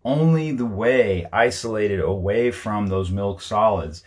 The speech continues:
And it's less inflammatory for, like, eighty to ninety percent of people, especially those with any type of lactase, uh, inhibiting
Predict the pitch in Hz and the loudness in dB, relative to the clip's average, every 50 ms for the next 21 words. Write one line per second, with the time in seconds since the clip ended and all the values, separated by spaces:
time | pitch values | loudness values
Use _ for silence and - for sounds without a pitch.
0 | - _ _ _ _ _ _ _ - 101 107 104 101 87 - 104 110 117 117 - | -20 _ _ _ _ _ _ _ -8 -6 -4 -4 -4 -4 -2 0 2 2 2 2
1 | - 95 87 - 117 127 135 139 135 - 151 139 135 135 131 131 131 127 - - | -2 -6 -4 -4 -2 -2 -2 -2 -4 -2 -2 0 0 0 0 -2 -4 -6 -6 -2
2 | 104 98 95 92 90 85 76 - - - 120 131 131 131 117 113 110 110 113 117 | 2 2 2 4 2 0 -2 -4 -6 -4 -4 -2 -2 -2 -2 -2 -2 -2 -2 -2
3 | 117 110 92 104 92 - 113 113 107 92 110 117 107 - 101 107 104 95 92 - | -2 -4 -4 -8 -8 -6 -6 -6 -6 -4 -4 -6 -6 -6 -4 -2 -2 -2 -2 -2
4 | - 110 107 92 - 117 113 104 104 107 107 107 92 85 95 101 98 92 92 - | -2 -2 -2 -2 -4 -6 -4 -4 -2 -2 -2 -4 -4 -4 -4 -2 -2 -2 -4 -6
5 | - - 110 123 127 - - 110 107 104 82 85 90 95 92 85 82 - - 90 | -6 -2 0 0 0 0 0 0 0 0 0 0 0 0 0 -2 -4 -6 -2 0
6 | 92 92 98 95 - - - 110 107 104 98 90 - - - - - 104 101 95 | 2 2 2 0 -2 -6 -8 -6 -4 -4 -6 -6 -10 -12 -14 -16 -16 -12 -8 -6
7 | 90 85 85 82 82 82 - - _ - 104 107 101 90 85 117 117 113 110 104 | -4 -4 -4 -4 -6 -8 -12 -18 _ -8 -6 -4 -4 -2 -2 -2 -2 -2 -2 -2
8 | 107 104 101 101 98 92 | 0 0 0 0 -2 -4